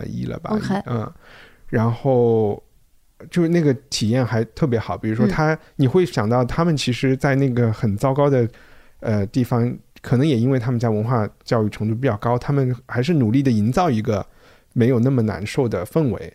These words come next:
Speaker 2: 嗯。
Speaker 1: 比如说一家人在玻璃上贴胶带啊，然后第一个炸弹炸到伊拉克的时候，所有人都把小板凳搬到他们家顶楼去看那个
Speaker 2: 烟火。
Speaker 1: 去看烟火啊，类似于这样的东西啊。
Speaker 2: 好魔幻啊。
Speaker 1: 对，后来这个人的这个东西还出了一本书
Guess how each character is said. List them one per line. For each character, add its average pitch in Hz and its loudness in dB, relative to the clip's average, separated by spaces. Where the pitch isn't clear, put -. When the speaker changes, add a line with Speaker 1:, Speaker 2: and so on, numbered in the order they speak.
Speaker 2:
嗯。 202 0
Speaker 1:
比 107 -2
如 101 0
说 123 -2
一 120 2
家 117 -2
人 104 0
在 110 -2
玻 117 0
璃 117 0
上 107 -4
贴 113 -4
胶 117 0
带 123 -2
啊， - -12
然 107 -4
后 120 0
第 127 0
一 143 2
个 135 -4
炸 117 0
弹 110 0
炸 120 -2
到 104 -2
伊 107 -4
拉 107 -4
克 110 -6
的 98 -4
时 101 -8
候， 98 -6
所 117 -6
有 143 0
人 123 0
都 113 0
把 101 -8
小 92 -10
板 95 -8
凳 101 -12
搬 110 -6
到 110 -4
他 113 -6
们 107 -6
家 107 -10
顶 101 -12
楼 80 -12
去 - -10
看 - -6
那 110 -4
个 - -12
Speaker 2:
烟 220 0
火。 196 -6
Speaker 1:
去 156 -2
看 127 -2
烟 120 2
火 117 -4
啊， 98 -10
类 117 -2
似 - -6
于 107 -2
这 120 -4
样 110 -2
的 107 -6
东 123 -6
西 110 -10
啊。 104 -6
Speaker 2:
好 196 -2
魔 180 0
幻 214 -2
啊。 185 -6
Speaker 1:
对， 147 4
后 170 0
来 147 4
这 156 -2
个 147 2
人 120 2
的 123 0
这 127 -2
个 120 0
东 123 0
西 120 -4
还 110 0
出 131 -4
了 123 2
一 123 0
本 98 -6
书 131 -8